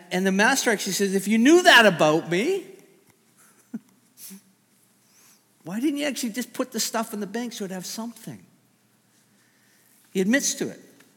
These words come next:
"Yeah, you're right. I'm the God, or I'm the master who harvests what I have not put in, and I take out what I, I, or I harvest what I haven't sown,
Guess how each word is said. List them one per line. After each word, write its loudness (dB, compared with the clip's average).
"Yeah, 0
you're 0
right. -2
I'm -4
the -6
God, -6
or -6
I'm -8
the -6
master -6
who -8
harvests -10
what -10
I -10
have -16
not -14
put -12
in, -16
and -12
I -12
take -12
out -10
what -14
I, -12
I, -20
or -12
I -8
harvest -10
what -12
I -10
haven't -14
sown, -14